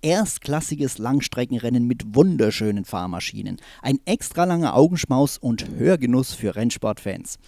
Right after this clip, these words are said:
Nach sechs Stunden auf der Grand Prix-Strecke siegte der Pescarolo C sechzig des Teams Pescarolo Sport aus Frankreich. Die Piloten sind Altbekannte, Emmanuel Collard,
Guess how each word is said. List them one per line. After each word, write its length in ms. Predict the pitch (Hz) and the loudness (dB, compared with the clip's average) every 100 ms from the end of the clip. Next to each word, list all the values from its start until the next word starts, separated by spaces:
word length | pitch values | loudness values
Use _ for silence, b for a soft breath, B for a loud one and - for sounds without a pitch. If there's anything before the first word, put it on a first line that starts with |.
| B B B B | B B B B
Nach 160 | - 160 | 0 2
sechs 280 | 175 233 - | 2 0 2
Stunden 320 | 196 247 220 | 4 4 2
auf 120 | 196 | -2
der 120 | - | -2
Grand 240 | 175 147 131 | 0 0 0
Prix-Strecke 640 | 135 202 - 175 180 202 | -2 -4 -2 -4 -2 -4
siegte 360 | 127 123 - 127 | -2 -6 -6 -2
der 140 | 127 | -2
Pescarolo 760 | 120 127 - 117 113 139 170 170 | 0 -4 -4 -4 0 2 4 2
C 180 | 123 | 0
sechzig 440 | 110 117 143 - - | -2 -2 -4 -10 -10
des 160 | 123 | -10
Teams 300 | - 117 113 | -8 -8 -8
Pescarolo 580 | - - - 90 110 131 | -10 -14 -12 -4 0 0
Sport 300 | - 117 120 | 0 -2 -2
aus 140 | 120 - | -4 -4
Frankreich. 580 | 117 180 175 190 196 b b | -2 -2 -2 -2 -2 b b
Die 60 | - | -14
Piloten 540 | - 95 120 160 - | -8 2 4 4 2
sind 180 | 127 123 | -2 -4
Altbekannte, 800 | - 120 - 127 147 170 160 160 b b | -4 -4 -4 -4 -2 -2 0 -2 b b
Emmanuel 500 | - 101 95 104 104 | -8 -6 0 2 2
Collard, 480 | 104 113 113 131 160 | 0 0 2 2 0